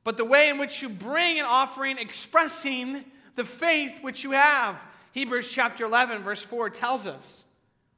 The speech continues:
"By faith, Abel brought God a better offering than Cain did. By faith, he was commended as righteous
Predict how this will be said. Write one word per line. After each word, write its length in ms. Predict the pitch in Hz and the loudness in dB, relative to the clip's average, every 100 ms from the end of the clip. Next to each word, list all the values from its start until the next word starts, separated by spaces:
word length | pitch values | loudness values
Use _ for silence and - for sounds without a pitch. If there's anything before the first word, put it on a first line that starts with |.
| - | -8
"By 220 | 175 185 | -4 -4
faith, 420 | 185 240 214 151 - _ _ _ _ _ _ _ _ _ _ | -2 -2 -2 -6 -14 _ _ _ _ _ _ _ _ _ _
Abel 380 | 165 190 175 131 127 _ _ | -10 -10 -10 -16 -20 _ _
brought 460 | 147 156 170 180 - | -16 -2 0 0 -2
God 280 | 165 160 | -6 -4
a 40 | 156 | -6
better 280 | 156 170 156 | -4 -4 -4
offering 420 | 160 165 165 151 | -4 -6 -12 -14
than 140 | 151 | -16
Cain 320 | 147 190 180 | -16 -12 -12
did. 300 | 151 139 127 _ _ _ _ _ | -12 -16 -18 _ _ _ _ _
By 200 | 165 170 | -4 -4
faith, 420 | 165 214 202 190 | -4 -2 -2 -2
he 80 | 196 | -8
was 240 | 165 170 | -8 -8
commended 500 | - 180 196 208 170 | -10 -8 -6 -6 -8
as 160 | 156 147 | -10 -6
righteous 540 | 175 185 185 151 - | -2 -2 -4 -16 -20